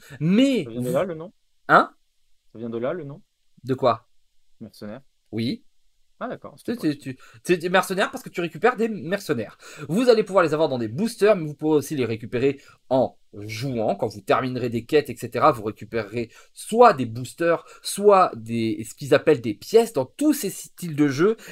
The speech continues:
Speaker 1: les créatures peuvent être découpées en, en ce qu'on appelle souvent des shards, c'est-à-dire des pourcentages, des petits points de ces, de ces créatures,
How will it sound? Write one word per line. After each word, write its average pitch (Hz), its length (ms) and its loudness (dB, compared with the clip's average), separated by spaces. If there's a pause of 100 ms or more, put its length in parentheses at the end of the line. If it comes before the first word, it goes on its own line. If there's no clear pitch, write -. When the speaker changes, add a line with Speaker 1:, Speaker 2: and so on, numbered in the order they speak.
Speaker 1:
les 165 280 4
créatures - 500 0
peuvent 151 140 2
être 160 140 0
découpées 190 680 -2
en, 123 60 0
en 127 400 0
ce - 80 -20
qu'on 143 140 -6
appelle 151 260 -2
souvent 165 240 -4
des 139 100 0
shards, 135 600 2 (240)
c'est-à-dire 151 480 2
des 127 80 -2
pourcentages, 160 800 0
des 120 100 -6
petits 208 360 -6
points 185 340 -2
de 165 100 -2
ces, 135 320 -4
de 117 140 -8
ces 127 120 -8
créatures, 160 460 0